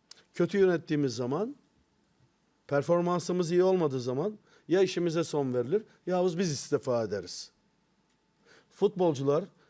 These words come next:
kötü performans gösterdiği zaman o sene o takımın satış listesine konur, başka takıma giderler. Yani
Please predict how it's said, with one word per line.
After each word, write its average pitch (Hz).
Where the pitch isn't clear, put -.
kötü 175
performans 143
gösterdiği 151
zaman 127
o 202
sene 147
o 185
takımın 180
satış -
listesine 131
konur, 175
başka 214
takıma 151
giderler. 110
Yani 160